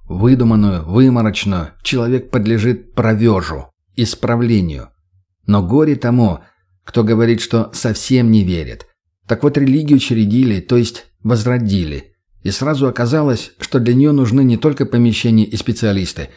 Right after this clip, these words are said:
но и инвентарь, причем почти весь он очень редкий.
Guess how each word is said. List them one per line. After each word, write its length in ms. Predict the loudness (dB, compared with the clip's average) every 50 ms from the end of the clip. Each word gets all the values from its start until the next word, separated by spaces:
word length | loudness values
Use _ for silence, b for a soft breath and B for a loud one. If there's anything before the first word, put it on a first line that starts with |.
| b b b b _
но 140 | 0 0 0
и 200 | 0 2 2 2
инвентарь, 680 | 4 4 4 2 2 2 0 0 -2 -2 -4 -8 _ _ _ _ _ _ _ _ _ _ _
причем 380 | -2 -2 -2 0 0 0 0 -2
почти 340 | -4 -6 -6 -6 -4 -2
весь 280 | 0 2 0 0 0 0
он 120 | -2 0
очень 360 | 0 -2 -4 -2 0 0 2 2
редкий. 540 | 2 0 0 -4 -6 -10 -10 -12 -12 -16